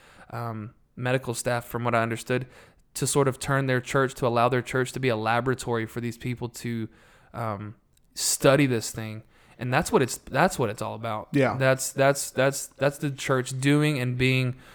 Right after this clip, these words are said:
Speaker 1: what it's supposed
Speaker 2: Yeah.
Speaker 1: to be. So what are some things that as Christians can do or need to be doing during this time of chaos and sort of panic and, and unknowing what's happening?
Speaker 2: Well, you know, I was reading last night,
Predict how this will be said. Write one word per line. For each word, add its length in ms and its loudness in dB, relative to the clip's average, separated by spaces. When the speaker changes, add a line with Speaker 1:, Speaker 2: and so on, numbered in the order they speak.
Speaker 1:
what 140 2
it's 140 0
supposed 340 2
Speaker 2:
Yeah. 40 -2
Speaker 1:
to 80 -4
be. 160 2
So 140 -2
what 160 4
are 60 0
some 180 -2
things 300 0
that 160 -2
as 100 -10
Christians 520 -4
can 220 -10
do 420 0
or 80 -2
need 240 0
to 80 -10
be 120 -2
doing 400 -4
during 200 2
this 140 -2
time 240 -2
of 120 -8
chaos 520 2
and 140 -10
sort 180 -2
of 160 -10
panic 480 -2
and, 160 -6
and 220 -8
unknowing 640 0
what's 260 -2
happening? 460 -2
Speaker 2:
Well, 340 12
you 180 4
know, 120 8
I 100 10
was 200 4
reading 280 6
last 320 4
night, 320 2